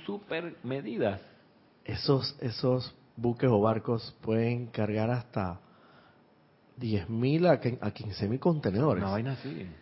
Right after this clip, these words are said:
Speaker 2: Y yo cuando veo en la calle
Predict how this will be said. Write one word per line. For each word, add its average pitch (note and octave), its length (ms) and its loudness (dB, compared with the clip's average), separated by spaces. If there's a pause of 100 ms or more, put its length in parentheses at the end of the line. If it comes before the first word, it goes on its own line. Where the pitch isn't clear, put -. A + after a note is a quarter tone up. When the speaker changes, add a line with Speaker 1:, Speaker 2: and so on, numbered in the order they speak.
(960)
Speaker 2:
Y A#2 140 2
yo B2+ 220 10
cuando D#3+ 340 12
veo B2 140 12
en E3+ 80 12
la D#3 160 10
calle D#3+ 560 10